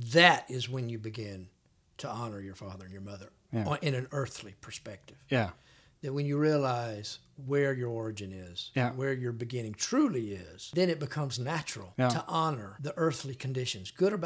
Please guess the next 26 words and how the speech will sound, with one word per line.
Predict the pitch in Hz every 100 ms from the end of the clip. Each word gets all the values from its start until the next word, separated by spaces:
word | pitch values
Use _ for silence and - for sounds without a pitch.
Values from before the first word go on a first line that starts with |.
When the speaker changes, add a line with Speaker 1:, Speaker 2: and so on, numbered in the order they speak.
| 165 160
Speaker 1:
bad. | - _ _ - -
Speaker 2:
Well, | 160
you | 165
know | 170
what? | 170 - - - -
As | 135
soon | - - 180 190
as, | 165 - - 170
after | 160 - 165 151
I |
learned | 127 131 135 113
that | 117 - _
moment, | 117 120 95 98 -
Speaker 1:
Mm. | 143 131 123 _ -
Speaker 2:
I | 127
had | 123 135
that | 120 117 - _ -
moment, | 117 120 113 101
I |
had | 120 117
to |
have | 110 113
that | 107 107
moment | 110 110 98
of |
clarity. | - 110 98 101 131